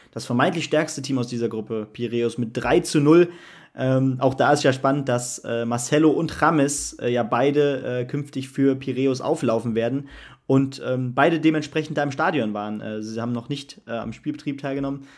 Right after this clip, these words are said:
aber, ähm, beide waren bei dieser null zu drei Blamage im Stadion und,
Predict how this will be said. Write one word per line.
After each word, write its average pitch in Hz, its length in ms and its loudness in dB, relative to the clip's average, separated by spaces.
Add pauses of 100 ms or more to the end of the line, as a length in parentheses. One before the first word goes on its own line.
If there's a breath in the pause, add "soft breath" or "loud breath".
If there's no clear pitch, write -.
(180 loud breath)
aber, 123 340 -2
ähm, 120 160 -4
beide 135 220 0
waren 135 260 0
bei 127 100 -2
dieser 123 420 -2
null 135 180 -2
zu 131 100 -8
drei 131 220 -2
Blamage 123 460 -4
im 127 100 -4
Stadion 127 400 -4
und, 123 200 -10